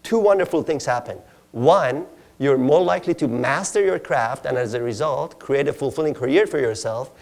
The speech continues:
And two, this is what I believe will lead to your long-term happiness. The best part, you don't even need to take any form of standardized testing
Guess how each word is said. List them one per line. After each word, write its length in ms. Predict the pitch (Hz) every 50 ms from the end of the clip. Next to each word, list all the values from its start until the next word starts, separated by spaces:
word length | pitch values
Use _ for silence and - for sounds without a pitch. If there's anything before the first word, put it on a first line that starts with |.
| - - _ _
And 200 | - 127 123 123 -
two, 500 | - 220 226 196 156 156 180 - - - - - -
this 220 | - 160 202 202 -
is 140 | 220 196 208
what 120 | 226 220
I 120 | 220 208
believe 500 | 185 143 165 165 165 156 135 135 139 -
will 240 | - - 120 123 135
lead 400 | 123 127 143 147 165 160 - -
to 100 | - -
your 140 | 135 127 117
long-term 420 | 113 123 127 135 139 135 147 131
happiness. 600 | 120 135 131 127 - - 104 98 90 - - - - _ _ _
The 140 | - 120 127
best 260 | 113 139 160 180 -
part, 420 | - 196 190 214 247 247 - - - _ _ _ _ _ _ _ _ _ _ _ _ _ _ _
you 120 | - - -
don't 200 | 120 156 160 165
even 240 | 165 143 160 147 151
need 120 | 151 147
to 80 | - 139
take 320 | - - 151 139 135 - - _
any 300 | 151 135 143 143 147 151
form 220 | 147 147 156 147 151
of 140 | 143 131 -
standardized 500 | - - 147 143 135 131 120 - - -
testing 460 | 143 151 151 - 170 170 180 185